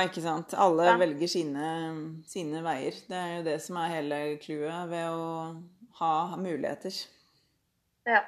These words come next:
Speaker 2: Og så er det jo opp til da samfunnet ellers å kunne gi oss de mulighetene.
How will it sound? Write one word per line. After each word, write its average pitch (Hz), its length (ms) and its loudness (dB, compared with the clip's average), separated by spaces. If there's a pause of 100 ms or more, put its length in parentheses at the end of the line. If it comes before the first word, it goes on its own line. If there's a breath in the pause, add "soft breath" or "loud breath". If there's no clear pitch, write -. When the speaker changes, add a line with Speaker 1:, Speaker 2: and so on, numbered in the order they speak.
(1040 loud breath)
Speaker 2:
Og 277 60 -6
så 311 120 8
er 311 40 10
det 262 120 12
jo 240 140 6
opp 262 220 0
til 226 120 2
da 220 140 6
samfunnet 208 680 4
ellers 180 580 8
å 214 100 2 (260)
kunne 208 300 4 (420)
gi 185 480 0
oss 180 240 0
de 185 160 12 (140)
mulighetene. 175 760 2